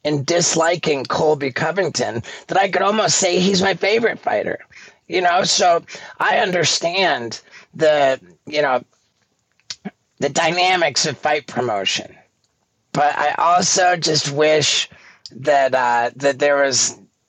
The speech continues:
a real reward for, for being a classy guy with humility. You know, like Rob, Rob Whitaker, he was saying, "Hey, man, I know that to get the title shot, I should be talking trash and th-, this and that. It was, that's just not me."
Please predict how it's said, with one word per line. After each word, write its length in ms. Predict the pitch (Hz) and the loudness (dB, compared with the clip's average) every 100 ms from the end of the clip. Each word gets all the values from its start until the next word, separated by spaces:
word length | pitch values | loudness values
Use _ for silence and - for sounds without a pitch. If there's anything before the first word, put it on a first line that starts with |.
| - | -6
a 260 | - 147 151 | -2 0 0
real 240 | 165 160 | 0 0
reward 560 | 156 147 147 143 127 107 | 0 2 2 2 0 -2
for, 180 | 139 117 - | -6 -6 -10
for 140 | - 135 | -6 -4
being 340 | 135 135 123 | -2 -2 -2
a 80 | 113 | -4
classy 480 | - 131 117 - 123 | -2 0 0 -2 -2
guy 240 | 123 117 | 0 0
with 160 | 113 107 | -2 -4
humility. 680 | 135 117 113 117 101 85 - - - - | -4 -4 -2 -2 -4 -8 -12 -18 -16 -10
You 120 | - 214 | -2 0
know, 140 | 214 | 2
like 200 | 196 175 | 0 0
Rob, 240 | 185 196 185 | 0 0 0
Rob 440 | 180 151 185 175 | -2 0 0 2
Whitaker, 500 | 170 160 147 120 90 - _ - - - | 0 0 0 -2 -4 -6 _ -20 -20 -4
he 160 | 185 | 0
was 180 | 180 160 | 2 0
saying, 320 | - 175 170 | 0 0 0
"Hey, 160 | 220 208 | 0 0
man, 260 | 185 180 | 0 2
I 120 | 170 180 | 0 0
know 280 | 185 190 | 2 0
that 240 | 185 175 147 | 2 0 0
to 120 | 180 | -2
get 180 | 165 147 | -2 -2
the 80 | - | -4
title 320 | 170 156 147 | -2 0 2
shot, 320 | 127 160 143 | 2 0 0
I 80 | 139 | 0
should 220 | - 147 | 0 -2
be 100 | 143 | -4
talking 400 | 131 147 127 139 | -2 -2 -2 -4
trash 400 | - 151 127 120 | -2 0 2 0
and 580 | 139 123 117 113 - 123 | -2 -6 -10 -12 -18 -8
th-, 160 | 135 135 | -6 -2
this 280 | 139 127 135 | -2 0 -2
and 120 | 117 | -2
that. 180 | 107 101 | -2 -2
It 40 | |
was, 100 | 151 | -2
that's 180 | 170 156 | 0 0
just 200 | 165 151 | -2 0
not 220 | 160 143 | -2 -2
me." 360 | 165 165 98 | -2 -2 -2